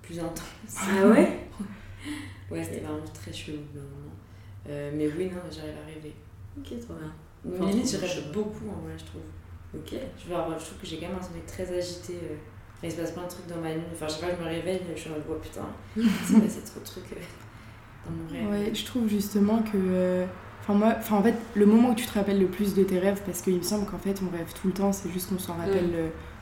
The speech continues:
Speaker 3: ou pas, c'est quand tu vas te réveiller au milieu d'un rêve. Et, euh, tu vois, moi, je fais énormément de micro-réveils dans mes
Speaker 1: Ouais,
Speaker 3: nuits.
Speaker 1: moi aussi.
Speaker 3: Et donc, en fait,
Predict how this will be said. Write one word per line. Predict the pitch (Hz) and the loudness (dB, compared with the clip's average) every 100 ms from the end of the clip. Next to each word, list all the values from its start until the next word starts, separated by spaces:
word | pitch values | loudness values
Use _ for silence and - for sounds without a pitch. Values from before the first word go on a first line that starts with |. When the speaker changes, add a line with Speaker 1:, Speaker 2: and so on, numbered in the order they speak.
| - - | -12 -2
Speaker 3:
ou | 190 | 0
pas, | - 196 220 - - - | 4 4 2 -2 -12 -8
c'est | - 220 214 | 4 8 8
quand | 202 | 8
tu | 190 185 | 4 4
vas | 180 | 2
te | - | 4
réveiller | 196 190 190 208 | 4 6 8 8
au | |
milieu | 196 180 185 | 8 8 6
d'un | 180 170 | 4 0
rêve. | 165 196 220 214 - - - - - | 0 2 2 2 -2 -8 -16 -16 -2
Et, | 190 185 | 4 6
euh, | 180 175 170 170 165 - | 6 2 -2 -4 -4 -4
tu | - | 4
vois, | 196 | 6
moi, | 185 | 4
je | - | 2
fais | 175 185 | 0 4
énormément | 185 185 196 202 202 190 190 | 6 6 6 6 6 4 4
de | 190 | 4
micro-réveils | 180 180 - 190 185 175 190 202 202 - | 4 2 0 2 4 4 2 2 0 -2
dans | 180 175 | -2 0
mes | 180 | 0
Speaker 1:
Ouais, | 175 | 4
Speaker 3:
nuits. | 185 220 | 6 6
Speaker 1:
moi | - | 2
aussi. | 151 - - - | -4 -8 -12 -2
Speaker 3:
Et | 190 | 2
donc, | 185 180 180 | 4 2 0
en | 175 | 0
fait, | 220 220 | 2 2